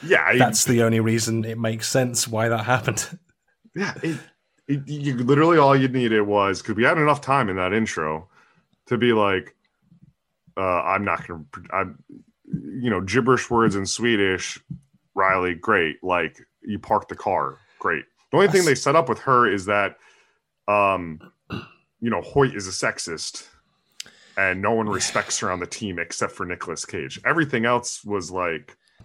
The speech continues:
Speaker 1: all right.
Speaker 2: It's, it, it's a weird thing 'cause they don't really set up what each person of the heist actually does. I think, you know, Cage is the brains.
Speaker 1: She,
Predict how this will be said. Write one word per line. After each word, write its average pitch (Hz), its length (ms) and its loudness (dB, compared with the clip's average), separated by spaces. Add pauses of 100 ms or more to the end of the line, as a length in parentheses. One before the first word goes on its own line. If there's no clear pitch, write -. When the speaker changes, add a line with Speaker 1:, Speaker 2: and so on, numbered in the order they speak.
(120)
Speaker 1:
all 147 120 2
right. 117 100 4
Speaker 2:
It's, - 420 -6 (360)
it, 131 160 -10
it's 143 180 -6
a 143 60 -6
weird 151 260 0
thing 139 160 -2
'cause 123 140 -6
they 117 120 -4
don't 127 220 -4
really 117 160 -2
set 107 220 -4
up 104 160 -12
what 107 320 -8 (300)
each 107 340 -8
person 104 400 -2
of 95 80 -8
the - 60 -8
heist 101 340 -8
actually 110 420 -8
does. 101 380 -4
I 113 60 -6
think, 113 160 -4
you 123 80 0
know, 127 160 -2
Cage 117 320 -4
is 101 100 -6
the - 60 -8
brains. 131 600 -2 (460)
Speaker 1:
She, - 400 -10